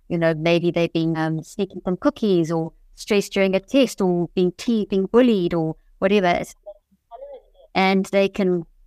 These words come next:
do the neurocycle on that side. So then th-, this book is filled with tips and techniques and how-tos and stories and analogies of how to do this in everyday life with your kids.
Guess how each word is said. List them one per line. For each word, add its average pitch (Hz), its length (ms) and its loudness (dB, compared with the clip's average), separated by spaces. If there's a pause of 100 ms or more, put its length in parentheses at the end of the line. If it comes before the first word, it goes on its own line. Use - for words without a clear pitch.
(200)
do 208 160 2
the 196 100 0
neurocycle 185 640 0
on 180 100 -2
that 170 180 -2
side. 190 380 0
So 180 380 0
then 202 220 0
th-, 208 140 0
this 233 180 0
book - 260 -4
is 220 240 -2
filled 214 240 0
with 175 160 -4 (520)
tips - 240 -6
and 196 100 0
techniques 180 540 -4
and 170 80 -4
how-tos 180 720 -4
and 165 120 -4
stories 175 600 -4
and 160 200 -4 (440)
analogies 180 760 -2
of 165 200 -4
how 180 180 -4
to 165 260 -2 (340)
do 185 140 2
this 170 220 -2
in 170 80 -6
everyday 156 320 -4
life 147 300 -4
with 156 100 -10
your 151 120 -6
kids. - 360 -8